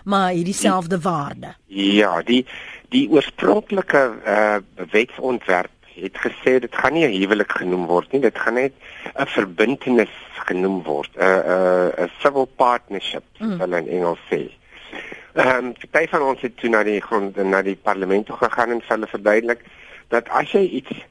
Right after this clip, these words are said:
Speaker 2: iets anders noem, dan het dit nie dieselfde status nie, dan het jy dieselfde regte.
Speaker 1: Mm, mm.
Speaker 2: Eh, jou ma gaan nie, eh,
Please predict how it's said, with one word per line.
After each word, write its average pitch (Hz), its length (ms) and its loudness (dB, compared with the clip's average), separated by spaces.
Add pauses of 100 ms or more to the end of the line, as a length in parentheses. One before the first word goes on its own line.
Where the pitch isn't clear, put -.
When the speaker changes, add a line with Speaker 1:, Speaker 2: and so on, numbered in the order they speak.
(120)
Speaker 2:
iets - 240 -18
anders 147 380 0
noem, 113 380 2
dan 107 160 4
het 120 80 4
dit 131 160 -4
nie 196 100 -4
dieselfde 120 600 0
status 113 480 0
nie, 87 100 -8
dan 90 120 0
het 120 140 0
jy 170 80 2
dieselfde 127 540 0
regte. 95 460 -4
Speaker 1:
Mm, 156 240 -8 (160)
mm. 165 220 -12 (160)
Speaker 2:
Eh, 104 280 0
jou 120 220 4
ma 123 300 4
gaan 147 240 -2
nie, 160 280 -2
eh, 85 300 -6